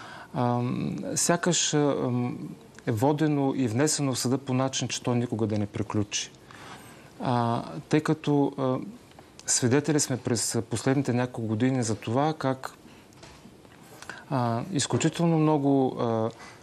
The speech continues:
отнапред ясни процесуални пречки съпътстват развитието на това дело. А, и за всеки юрист, който се занимава с наказателно право и процес, а, е съвсем ясно,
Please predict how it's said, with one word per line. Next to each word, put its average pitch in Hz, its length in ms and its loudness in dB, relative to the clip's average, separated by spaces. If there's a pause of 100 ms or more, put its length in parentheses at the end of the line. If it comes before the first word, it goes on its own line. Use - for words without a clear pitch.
отнапред 131 880 0
ясни 127 480 2
процесуални 117 600 0
пречки 110 540 -2
съпътстват - 600 -4
развитието 104 520 -2
на 101 100 -2
това 104 220 -4
дело. 104 360 -2 (760)
А, 120 420 0
и 127 320 4
за 120 180 2
всеки 151 300 2
юрист, 156 200 2
който 131 200 0
се 123 80 -2
занимава 113 460 0
с - 420 -2
наказателно 110 800 -2 (100)
право 117 240 2
и 107 40 -2
процес, 113 600 -2 (580)
а, 117 300 -2 (600)
е 156 120 -6 (300)
съвсем 135 420 2
ясно, 120 440 0